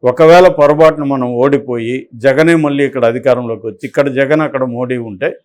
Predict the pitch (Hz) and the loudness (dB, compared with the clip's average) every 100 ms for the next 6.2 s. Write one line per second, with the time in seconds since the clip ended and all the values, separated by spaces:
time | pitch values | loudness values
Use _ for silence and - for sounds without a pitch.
0 | _ _ _ - 135 185 196 160 156 147 | _ _ _ -6 -4 -2 -2 -2 -2 -4
1 | 135 131 139 135 143 143 151 131 131 131 | -4 -2 -2 -2 -2 -2 -4 -4 -6 -8
2 | 123 123 135 127 127 120 120 - 120 120 | -6 -4 -4 -6 -8 -8 -12 -6 -4 -2
3 | 123 - 123 131 135 123 120 110 113 _ | -6 -10 -10 -10 -8 -8 -8 -10 -12 _
4 | _ _ _ 113 123 127 127 139 135 123 | _ _ _ -6 -2 -2 0 0 2 0
5 | 127 120 120 127 - 156 143 120 107 101 | -2 -6 -8 -10 -4 -2 -2 -4 -8 -10
6 | 107 | -12